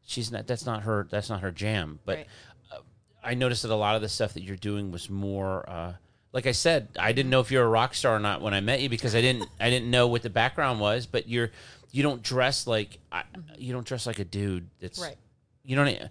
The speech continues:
Speaker 2: Yeah.
Speaker 1: there's a lot of women in, that are in the motorcycle community
Speaker 2: Mm-hmm.
Speaker 1: that dress like a dude. And that was
Speaker 2: Yeah.
Speaker 1: something that we lost when we created Cycle Stop U S A. I said, "Okay." We, you know, paid the money and joined and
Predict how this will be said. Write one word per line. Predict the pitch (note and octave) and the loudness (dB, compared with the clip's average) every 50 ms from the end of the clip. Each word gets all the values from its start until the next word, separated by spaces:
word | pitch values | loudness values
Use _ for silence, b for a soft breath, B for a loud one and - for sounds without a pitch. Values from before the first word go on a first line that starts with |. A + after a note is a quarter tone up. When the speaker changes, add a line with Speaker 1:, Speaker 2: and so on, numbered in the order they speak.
| - | -8
Speaker 2:
Yeah. | - F#3+ F3 D#3+ C#3+ C3+ | -6 -4 -2 -2 0 6
Speaker 1:
there's | C3 D#3+ F3 - | 6 6 6 6
a | F3 | 4
lot | D3 C#3+ C#3 D3 | 6 6 6 6
of | D3 C#3 B2 | 6 4 2
women | B2+ B2+ A#2+ A#2 A2+ A2 | 0 2 2 2 0 -2
in, | - D#2 A2+ A2 A2+ A#2 A#2 - - - A#2 | -2 -4 -4 -4 -4 -6 -8 -12 -16 -14 -6
that | A#2+ A#2+ A#2+ | -4 -2 0
are | C3+ | 0
in | C3+ | 0
the | C3+ C#3 | 2 2
motorcycle | C3+ B2+ A2+ G#2 F#2+ - G2 E2 E2+ | 2 4 2 2 0 -2 -4 -4 -6
community | D#2 - - F#2+ F2 E2+ E2 D#2+ E2 E2 E2+ G#2 - _ _ - _ | -12 -8 -6 -4 -4 -4 -6 -8 -10 -12 -12 -16 -20 _ _ -20 _
Speaker 2:
Mm-hmm. | E3 E3+ b b b b b b b - | -20 -20 b b b b b b b -12
Speaker 1:
that | - - | -12 -10
dress | - - G2+ F#2+ - - | -4 -2 -2 -2 -2 -4
like | F#2+ E2 - _ _ - | -8 -10 -12 _ _ -18
a | - | -14
dude. | F#2+ - C#3+ D#3+ B2+ F#2+ E2 | -8 -2 0 0 0 0 -2
And | - G#2+ G#2 | -2 -2 0
that | A2 - | 0 0
was | F2 A2+ | 0 -2
Speaker 2:
Yeah. | - | 0
Speaker 1:
something | - C#3 C#3+ D#3+ E3 C#3+ | 2 4 4 6 4 4
that | A#2 F#2+ | 2 0
we | G#2 G2+ G2 A2+ B2 D3 | -2 -2 0 2 2 2
lost | C#3+ B2 G2 F#2+ F#2 F#2+ F#2 - - | 2 2 4 2 2 0 -2 -6 -6
when | G#2+ G#2+ | -4 -4
we | A2+ C3+ | -4 -4
created | - - D3+ C3+ A#2+ G#2+ G#2 | -4 -2 -2 -2 -2 -2 -4
Cycle | - A2+ G2+ - F#2 | -4 -6 -6 -6 -8
Stop | - - G2+ F2 - | -8 -6 -6 -6 -6
U | - F2 F2 | -6 -8 -8
S | D#2+ - - | -6 -6 -6
A. | F2+ E2 E2 D#2 | -6 -6 -8 -8
I | E2 | -10
said, | E2+ - - F2+ | -10 -10 -8 -8
"Okay." | F2+ E2 - - D#2+ D#2 - b b b b b b b b b b b b _ - | -10 -10 -8 -8 -8 -8 -10 b b b b b b b b b b b b _ -6
We, | G#2+ A2 A2 G#2+ G#2 F#2+ - D2+ - | -2 -2 0 0 -2 -4 -8 -14 -16
you | - E2 | -16 -16
know, | D#2+ | -16
paid | - - G2 F2+ D#2 | -12 -8 -8 -8 -8
the | - | -8
money | F2 G#2+ B2 B2+ B2 B2 A#2 G#2 | -4 -2 0 0 0 0 0 -2
and | F#2+ F#2 | -2 -4
joined | F2 F#2+ A2 A#2 A2+ A2+ A#2 A2 G#2 | -4 -4 -2 0 0 0 0 0 -2
and | F2 E2+ E2+ | -6 -10 -12